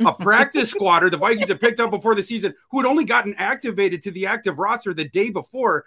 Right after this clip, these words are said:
Speaker 1: when Cam Dantzler got inactivated. Duke Shelley, who I, I think he was seating, like, five, six, seven inches in that, that, that battle with Dawson Knox, ends up knocking the ball away to,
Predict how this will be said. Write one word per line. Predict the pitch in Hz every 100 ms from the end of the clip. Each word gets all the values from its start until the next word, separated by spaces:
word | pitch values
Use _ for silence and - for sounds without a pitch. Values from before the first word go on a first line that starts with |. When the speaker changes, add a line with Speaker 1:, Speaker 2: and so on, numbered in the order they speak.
| _
Speaker 1:
when | - 180
Cam | 214 214
Dantzler | 175 208 214 185
got | 147 190
inactivated. | 165 156 247 214 170 151 - _ _ _ - 151
Duke | 277 285
Shelley, | - 247 254 165
who | 202 220 185 185
I, | 202 202
I |
think | 190 269
he |
was | 247 147
seating, | - 240 240 175
like, | 139 113
five, | - 196 185 185
six, | - 190 -
seven | 170 170 156
inches | 156 175 202 - - _
in | 180 180
that, | 175 175
that, | 165 175 170 _
that | 165 151
battle | 123 147 160 185
with | 143
Dawson | 160 170 160
Knox, | 147 170 - _ _ -
ends | 226 214
up |
knocking | 160 170 202 220
the | 180
ball | 120 175 220
away | 180 156 135
to, | - 160